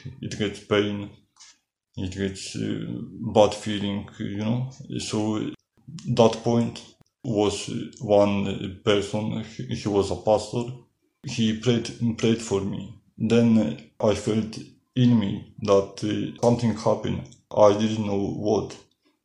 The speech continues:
But, uh, people who were, uh, around me, because we were, uh, holding hands in the circle, it was mo-, more people, not only me.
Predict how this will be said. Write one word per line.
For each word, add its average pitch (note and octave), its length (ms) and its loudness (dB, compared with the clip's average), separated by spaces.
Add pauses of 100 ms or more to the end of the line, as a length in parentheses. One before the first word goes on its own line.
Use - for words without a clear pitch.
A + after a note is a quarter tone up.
(360)
But, G2 420 2
uh, G#2+ 160 -2 (100)
people A#2 380 2
who G#2 340 -8
were, G2+ 460 2 (100)
uh, - 840 -4
around G2+ 420 4
me, F#2+ 240 -6
because G2 360 -2
we G#2 180 -2
were, G#2 180 2
uh, G2+ 320 -2
holding G#2 380 -2
hands G#2 540 -8 (100)
in A2+ 120 0
the G2 200 4
circle, A#2 520 -4 (280)
it G#2+ 140 -4
was F#2+ 260 -2
mo-, G2+ 340 -6 (260)
more G2+ 260 0
people, G#2 280 -6 (240)
not G#2+ 180 -2
only G2+ 260 -2
me. G#2+ 320 -8